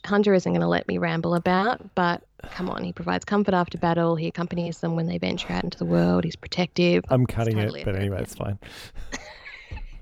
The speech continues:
Speaker 1: She's soon assigned a new client, a complex young man with dissociative identity disorder, Kylo. In their first session, Rey feels restrained. She's tied up, but we think that's kind of metaphorical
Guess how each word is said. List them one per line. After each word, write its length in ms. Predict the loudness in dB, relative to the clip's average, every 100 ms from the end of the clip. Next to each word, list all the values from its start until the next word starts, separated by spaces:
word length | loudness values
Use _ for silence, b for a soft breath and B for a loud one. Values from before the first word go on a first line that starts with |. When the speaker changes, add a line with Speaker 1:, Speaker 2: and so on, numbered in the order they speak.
| -12 -4 B B B B B B B
Speaker 1:
She's 200 | -6 -6
soon 240 | 0 2 2
assigned 380 | 0 2 2 2
a 20 |
new 160 | 2
client, 380 | 0 -2 -4 -6 -8
a 80 |
complex 460 | -2 0 0 -2 0
young 160 | 2 4
man 260 | 4 2
with 140 | 0 -2
dissociative 500 | -4 -2 0 0 0
identity 440 | -2 -2 -4 -6
disorder, 440 | -6 -8 -6 -6 -6 _
Kylo. 420 | -6 -4 -2 -4 -8 B B
In 140 | 4
their 80 | 4
first 320 | 6 4 4
session, 520 | 2 0 0 -2 -2 0
Rey 220 | 2 2
feels 280 | 2 0 0
restrained. 720 | -2 -2 0 -2 -4 -12 -14 B B B B
She's 220 | -10 -8
tied 320 | 0 2 4
up, 260 | 2 0 2 0 0
but 140 | -6 -4
we 120 | -4
think 220 | -6 -8
that's 200 | -8 -8
kind 200 | -6 -6
of 80 | -4
metaphorical 840 | -2 -4 -4 -6 -6 -8 -8 -8